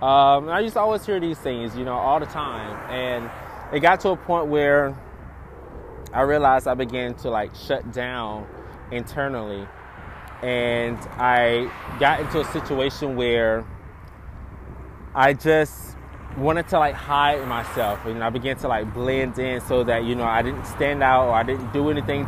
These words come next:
too noticeable because I was afraid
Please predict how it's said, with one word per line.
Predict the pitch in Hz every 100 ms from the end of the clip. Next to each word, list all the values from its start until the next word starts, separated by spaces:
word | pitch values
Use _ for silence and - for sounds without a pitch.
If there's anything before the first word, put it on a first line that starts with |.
| -
too | 165
noticeable | 151 147 147 - 120 120
because | 123 127 120 120 - - - - - -
I | 113
was | 123
afraid | 139 - 139 135 139 139 143 143